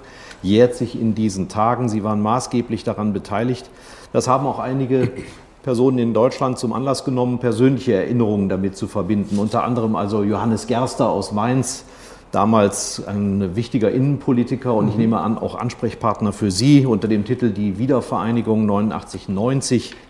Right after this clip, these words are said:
Speaker 1: „Ich war mittendrin“, schreibt er. Äh,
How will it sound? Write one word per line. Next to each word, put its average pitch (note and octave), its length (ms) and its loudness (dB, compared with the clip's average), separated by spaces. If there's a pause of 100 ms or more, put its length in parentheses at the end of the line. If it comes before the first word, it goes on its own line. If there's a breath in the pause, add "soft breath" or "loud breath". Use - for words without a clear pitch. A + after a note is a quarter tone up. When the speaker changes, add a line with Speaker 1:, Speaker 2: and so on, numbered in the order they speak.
Speaker 1:
„Ich E3 260 4
war A#2 160 2
mittendrin“, B2+ 680 4 (280 loud breath)
schreibt A2 540 -4
er. C3 200 -2 (680 loud breath)
Äh, A2 120 2